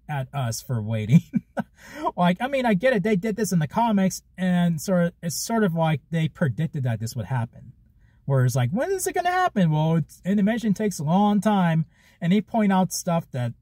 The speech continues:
I didn't notice in this show, and I'm like, "No, I can't unsee it."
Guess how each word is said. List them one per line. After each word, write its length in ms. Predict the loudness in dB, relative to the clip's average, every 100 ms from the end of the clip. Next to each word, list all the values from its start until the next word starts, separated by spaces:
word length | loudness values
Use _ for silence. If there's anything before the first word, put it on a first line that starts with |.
| -14
I 220 | -8 -6
didn't 300 | -6 -2 0
notice 380 | 0 0 -2 -4
in 100 | -2
this 140 | 0 0
show, 320 | -2 0 2
and 100 | 2
I'm 140 | 2
like, 260 | 2 -2 -6 _ _ _ _ _ _ _ _ -10
"No, 140 | -6
I 100 | -6
can't 180 | -4 -4
unsee 380 | -4 -6 -6 -6
it." 140 | -8